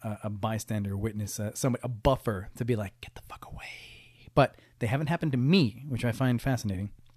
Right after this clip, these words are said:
A-, and we can dissect that till the cows come home. Maybe they just didn't f-, m-, maybe it's just the people. Maybe they felt more comfortable telling a woman what to do than telling a man what to do. I don't know. I just, I just, it's just, it's weird.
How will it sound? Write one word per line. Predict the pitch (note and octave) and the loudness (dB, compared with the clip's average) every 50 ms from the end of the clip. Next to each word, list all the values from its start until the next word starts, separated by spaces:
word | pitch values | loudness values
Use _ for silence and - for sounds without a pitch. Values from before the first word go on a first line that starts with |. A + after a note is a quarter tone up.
| - - _ _ _ _ _ _ _ _ _ _ _ - | -20 -20 _ _ _ _ _ _ _ _ _ _ _ 0
A-, | |
and | F3 F3+ F#3+ F#3+ F#3+ | 4 8 10 10 12
we | A3+ A3 | 10 10
can | - F#3+ | 8 8
dissect | D#3+ C#3+ C3 - C3 A#2+ - | 8 8 8 8 6 6 6
that | C3 A#2+ - | 4 4 4
till | - A2+ | 2 -2
the | A2+ | 0
cows | - B2+ B2 A#2 - | 2 4 4 4 4
come | B2 A2 | 4 4
home. | A#2 A2+ | 6 6
Maybe | A2+ A#2 A2+ A2 | 6 6 6 6
they | A2 G#2+ | 4 4
just | G2+ G#2 - - | 2 0 0 2
didn't | A#2+ A2 A2+ A2 - | 2 2 2 0 -2
f-, | - - C#3+ D3+ - | -4 -6 -6 -4 0
m-, | - E3+ | 4 6
maybe | D#3+ E3 D#3 D#3 D3+ | 8 8 10 10 8
it's | C#3 - | 8 6
just | - A#2+ - - _ _ - | 4 0 -2 -4 _ _ -14
the | D#3+ C3+ B2+ A#2 | -6 -4 -2 0
people. | - - D#3+ D#3 D#3 E3 E3 D#3 C#3+ - _ _ | 2 2 2 4 6 6 6 6 4 0 _ _
Maybe | C3+ C3 C3 B2+ C3 B2+ B2+ | 2 2 4 6 6 6 6
they | B2 A#2+ B2 B2 | 4 4 4 4
felt | A#2+ - - C3 B2 B2 B2 - _ - - - - _ _ | 2 2 2 4 4 4 2 -2 _ -20 -20 -20 -20 _ _
more | - C3+ C3+ C3 | 2 4 4 4
comfortable | - - B2 A#2+ - A#2+ A#2+ B2 A#2+ G#2+ - - _ - | 4 2 -2 -2 0 2 4 4 4 4 0 -6 _ -4
telling | - - B2+ B2 B2+ A#2+ | 0 2 4 4 4 4
a | G#2+ | 4
woman | G2+ A2 B2 C#3 C#3 C#3 | 4 4 6 6 6 6
what | C#3 C3 | 4 4
to | - C3+ | 2 2
do | C3 C#3 C#3 | 6 6 6
than | C3+ A#2 A2 | 6 6 4
telling | A2 - B2 A#2 G#2+ | 2 2 2 2 2
a | G2+ | 2
man | G2 G#2 A2 A#2+ B2+ B2+ | 2 4 4 4 4 4
what | C3+ B2+ - | 4 2 0
to | C#3+ | 0
do. | B2+ D3 - - | 0 0 0 0
I | D#3+ G#3 | 2 4
don't | B3 B3+ | 6 6
know. | G3 C3+ | 6 6
I | C#3+ D3 | 4 4
just, | D3 D#3 - - - - | 4 4 2 0 0 2
I | D3+ D3+ | 2 4
just, | C#3 D#3+ D#3 D#3 - | 6 4 4 4 2
it's | C#3+ - - - | 2 2 0 -2
just, | - - E3+ D#3+ - - _ _ _ _ _ _ - | -2 -2 -4 -4 -4 -6 _ _ _ _ _ _ -2
it's | D3 C#3 - | -2 0 4
weird. | C3 D3 D3+ B2 F#2+ F2+ | 4 6 6 6 4 0